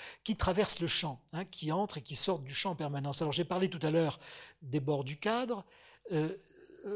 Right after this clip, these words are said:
on va le dire d'une autre manière, on va dire que, euh, les, les mouvements des corps ou des mobiles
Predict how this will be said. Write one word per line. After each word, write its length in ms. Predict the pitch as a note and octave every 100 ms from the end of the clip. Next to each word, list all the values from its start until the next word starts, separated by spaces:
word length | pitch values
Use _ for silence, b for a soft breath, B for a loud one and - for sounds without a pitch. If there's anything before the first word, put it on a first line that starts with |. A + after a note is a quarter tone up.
| F#3+
on 140 | D#3+
va 120 | D3
le 80 | C3+
dire 240 | C3 F3+ C3+
d'une 180 | C#3
autre 220 | E3 - C3+
manière, 640 | D3 D3+ F#3+ B3 B3+ - B B B
on 100 | D#3+
va 140 | C#3+
dire 380 | C3 F3+ A#3+ -
que, 360 | - G#3+ A3+ G#3 B B - G4
euh, 340 | F3 D3+ D#3 F#3+ -
les, 380 | E3+ D#3+ F3+ A#3
les 160 | F3 D3+
mouvements 500 | G#3 G3 G3 G#3+ G3
des 160 | D3+
corps 640 | - F#3+ G#3 F3+ C3+ - -
ou 100 | D#3+
des 160 | C#3+ D#3
mobiles 580 | G3 E3+ F#3 E3 B2+